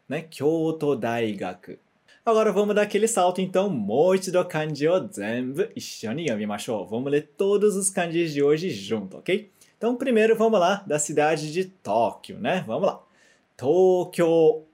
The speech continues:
Mais uma vez. Tokyo. Muito bem. Tá? Agora, cidade de Osaka, né? Vamos lá.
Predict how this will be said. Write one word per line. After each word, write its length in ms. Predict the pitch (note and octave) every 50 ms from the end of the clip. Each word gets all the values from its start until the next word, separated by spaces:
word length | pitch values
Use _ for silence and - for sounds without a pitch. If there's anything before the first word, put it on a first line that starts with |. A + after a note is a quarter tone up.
| _ _ _ _ _ _ _ _ _
Mais 300 | - D#2+ D#2+ F2 G#2 G#2
uma 140 | C3+ D#3+ E3+
vez. 420 | F3+ F3+ G3 F#3 - - - - _ _ _ _ _ _ _ _
Tokyo. 1120 | - B2+ C#3+ D#3+ D#3+ D#3+ D#3+ D#3+ D#3 D3+ D#3 - D#3+ D#3 C#3+ C#3+ C#3+ C#3 C3+ C3+ - - _ _ _ _ _ _ _ _ _
Muito 380 | C#2+ C#2 D2 F2+ G#2 A2 - F#3+
bem. 260 | A3 A#3 B3+ A#3+ - _ _ _ _ _ _ _
Tá? 140 | - D3 E3 F3 E3
Agora, 340 | D3 C#3+ D3+ E3 F3 E3+ D#3+
cidade 480 | - - D3+ D#3 D3+ D#3+ D#3+ D#3+ D#3
de 160 | D#3 E3 - -
Osaka, 640 | B2+ C3 C#3 C#3 C3+ B2 - A#2+ A2 G#2+ - F2 A#2
né? 160 | A#2+ B2+ A#2+
Vamos 260 | A2+ C#3 E3 F#3+ E3+
lá. 100 | - -